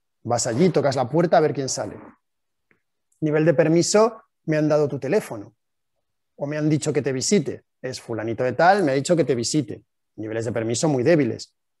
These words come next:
Así vamos ascendiendo hasta el nivel WhatsApp meme, que le hemos puesto aquí el nombre así en Vigón. Cuando yo soy capaz de intercambiar memes a través del WhatsApp con mi cliente, quiere decir que mi cliente va a leer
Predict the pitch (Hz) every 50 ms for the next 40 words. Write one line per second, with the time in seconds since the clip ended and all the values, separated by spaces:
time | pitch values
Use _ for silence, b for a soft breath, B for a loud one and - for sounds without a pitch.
0 | _ _ _ _ _ _ _ _ - 117 110 - - 151 147 143 127 131 131 -
1 | 143 - - 151 143 143 147 165 175 185 196 214 226 226 - - - 139 135 -
2 | - - 139 127 127 127 123 120 135 160 180 190 - _ _ _ - 123 131 139
3 | - - 196 180 175 - 135 135 143 151 151 127 101 - _ _ _ _ _ _
4 | - - 107 104 107 120 117 - 131 120 - 120 113 120 131 123 123 127 127 127
5 | 123 120 - - 131 123 120 117 113 110 117 139 156 131 113 _ _ - 120 113
6 | 117 117 113 - 139 127 - 131 123 147 135 139 131 117 139 131 - 135 127 131
7 | 143 165 156 139 120 123 143 156 151 143 123 - 131 110 123 123 131 127 123 139
8 | 135 120 151 160 - - 117 113 - 127 117 120 120 113 - 117 123 143 156 165
9 | 143 180 185 220 - - _ _ _ _ _ _ _ _ _ _ _ _ _ _
10 | - 135 131 131 120 - 143 131 143 131 131 123 120 123 131 139 143 151 151 180
11 | 180 160 143 139 135 135 143 143 139 139 151 175 196 247 _